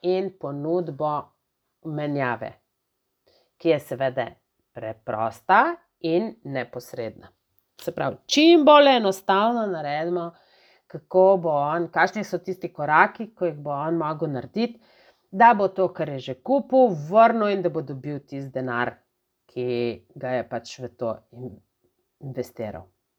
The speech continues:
Ne se bati tega, če kdo kaj zavrne. Eh, bolje, da, eh, to hitro in bolj elegantno rešite,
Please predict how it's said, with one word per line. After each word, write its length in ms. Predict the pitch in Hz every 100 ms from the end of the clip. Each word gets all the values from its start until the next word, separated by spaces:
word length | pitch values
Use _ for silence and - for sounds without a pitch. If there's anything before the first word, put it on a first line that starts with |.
| _ _ _ _ _ _ _ _ _ _ - - _ _ _
Ne 400 | 165 180 214 254
se 220 | 269 214 175
bati 480 | 151 170 160 - _
tega, 360 | - 127 123 135 202 262 _
če 160 | _ 156
kdo 220 | 147 151 143
kaj 180 | 160 135 127
zavrne. 520 | 117 127 135 156 196 262 - _ _ _
Eh, 580 | - 147 139 135 135 131
bolje, 760 | 123 123 123 185 202 226 220 196 156
da, 800 | 156 165 175 170 165 156 143 - -
eh, 180 | 135 120 -
to 160 | 180
hitro 460 | 170 - 185 185 170
in 180 | 156 147
bolj 260 | 156 165 151
elegantno 680 | 151 143 156 196 233 214 170
rešite, 680 | 147 139 143 - 214 233